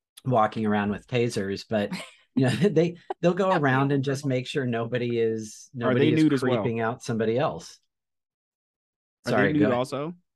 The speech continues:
Speaker 2: Yes.
Speaker 1: Yeah.
Speaker 3: Wow. So, so everybody, so if you, if you go, like, inside and you go to a bartender or something, the bartender's also nude.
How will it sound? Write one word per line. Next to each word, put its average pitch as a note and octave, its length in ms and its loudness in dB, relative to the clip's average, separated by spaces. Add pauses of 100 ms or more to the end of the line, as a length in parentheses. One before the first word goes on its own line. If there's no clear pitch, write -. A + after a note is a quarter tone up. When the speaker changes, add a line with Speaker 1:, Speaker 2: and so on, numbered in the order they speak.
(300)
Speaker 2:
Yes. - 380 0 (540)
Speaker 1:
Yeah. B2 200 4
Speaker 3:
Wow. D#3 200 0
So, C3+ 120 -10
so D3 300 0 (100)
everybody, D3+ 380 0
so C3+ 160 -2
if B2+ 80 -8
you, C3+ 140 -8
if C3+ 180 -8
you D#3+ 60 -10
go, E3+ 160 0
like, D#3 220 0 (100)
inside A2+ 640 -4 (380)
and G#2+ 80 -8
you G#2 60 -10
go A#2+ 80 -4
to C3+ 60 -4
a C#3 40 -4
bartender B2 760 -4
or G#2 60 -8
something, G2+ 520 -14
the G#2+ 80 -10
bartender's A2+ 420 -4
also G#2 360 -6
nude. F#2+ 280 -12